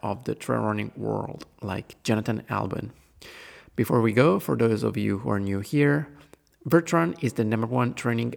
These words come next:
app for trail and ultramarathon runners of all levels. Our mission is to make trail running accessible to everybody, everywhere through affordable coaching. With your Vertran subscription,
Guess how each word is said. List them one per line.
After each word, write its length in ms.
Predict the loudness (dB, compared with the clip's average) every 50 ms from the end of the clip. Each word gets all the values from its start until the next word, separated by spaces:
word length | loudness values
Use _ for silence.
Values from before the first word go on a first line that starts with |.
| -2 0
app 260 | 0 0 0 -2 -8
for 280 | -8 -4 -4 -4 -4
trail 440 | -4 -6 -2 0 2 2 2 0 -2 -2
and 200 | -2 -4 -2 0
ultramarathon 760 | 0 0 0 0 0 -2 0 0 0 0 0 -2 -4 -4 -4 -4
runners 400 | -4 -4 -4 -4 -6 -6 -8 -8
of 180 | -4 -6 -6 -4
all 220 | -2 -2 -2 -2
levels. 460 | 0 -2 -4 -4 -6 -8 -8 -10 -12 -12 _ _ _ _ _ _ _ _ _ _ -4
Our 200 | -2 -2 0 0
mission 340 | 0 0 -2 0 0 -2 -2
is 80 | -2 -2
to 80 | 0 0
make 220 | 0 0 -2 -4
trail 200 | -6 -6 -2 0
running 320 | 2 2 2 2 0 -2
accessible 640 | -2 -4 -2 -2 -2 -2 -2 -2 0 0 0 0 0
to 200 | -4 -6 -10 -6 -4
everybody, 580 | -4 -2 -2 0 0 0 0 0 -2 -4 -6 _ -8
everywhere 560 | -6 -4 -4 -4 -4 -4 -4 -4 -4 -6 -8 -10 -16 -12 -6
through 200 | -4 -2 -2 -2
affordable 480 | -2 -4 -4 -2 -2 -2 -4 -4 -4
coaching. 420 | -4 -4 -4 -4 -6 -8 -10 -10 -14 _ _ -20 -20 -20 -20 -20 -20 -20 -20 -20 -14 _ -2
With 160 | -2 0 2
your 100 | 2 2
Vertran 420 | 4 4 2 4 2 0 0 0
subscription, 800 | 0 -2 -2 -2 -2 -2 -2 -2 0 0 0 0 0 0 -4